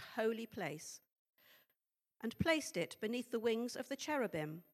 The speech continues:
The cherubim spread their wings over the ark, forming a canopy over the ark and its carrying poles. These poles were so long that their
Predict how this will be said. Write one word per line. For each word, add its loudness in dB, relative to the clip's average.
The -4
cherubim 4
spread -2
their 2
wings 0
over 0
the -4
ark, -2
forming 2
a -4
canopy 0
over 2
the -2
ark -4
and -2
its -6
carrying 0
poles. -4
These 2
poles 2
were -4
so 4
long 2
that -2
their 4